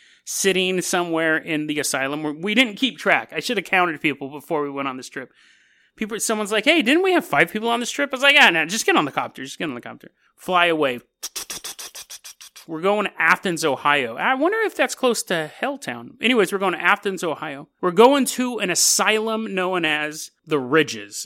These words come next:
I thought this one was funny 'cause the, <laughs> the one, I shouldn't say funny, but the, it's known as the Ridges today. And that name came out from some sort of name, like,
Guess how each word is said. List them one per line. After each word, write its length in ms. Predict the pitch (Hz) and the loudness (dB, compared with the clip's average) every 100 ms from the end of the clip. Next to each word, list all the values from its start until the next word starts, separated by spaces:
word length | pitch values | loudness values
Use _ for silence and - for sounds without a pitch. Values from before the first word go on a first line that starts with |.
| - | 2
I 160 | 214 | 4
thought 240 | 285 349 269 | 8 8 8
this 220 | 277 277 | 4 2
one 120 | 226 | 0
was 140 | 175 - | -2 -2
funny 260 | 185 135 | -4 -4
'cause 180 | 151 139 151 | -6 -10 -6
the, 140 | 214 | -4
<laughs> 220 | 208 - - | -4 -6 -2
the 200 | 254 - _ | -2 -2 _
one, 340 | 294 285 302 285 | 0 2 2 6
I 180 | 294 269 | 6 4
shouldn't 320 | - 339 269 | 0 -2 -2
say 180 | 240 196 | -2 -2
funny, 220 | 202 170 | -2 -2
but 180 | 147 135 _ - | -4 -8 _ 0
the, 100 | 202 | 0
it's 220 | 240 254 247 | 2 0 4
known 300 | 311 359 370 | 6 6 4
as 160 | - | 2
the 100 | 220 | 0
Ridges 520 | 160 202 170 160 - | 2 2 2 -2 -6
today. 360 | - 143 135 107 | -8 -4 -4 -4
And 140 | 117 | 0
that 220 | 156 175 180 | 2 2 0
name 280 | 170 160 | -2 -4
came 280 | 160 170 143 | -4 -4 -2
out 180 | 143 143 | -2 -2
from 180 | - 135 | -4 -8
some 200 | - 139 | -6 -6
sort 200 | 156 131 | -4 -4
of 80 | 123 | -4
name, 420 | 123 127 135 135 | -4 -6 -8 -8
like, 240 | 131 - | -10 -10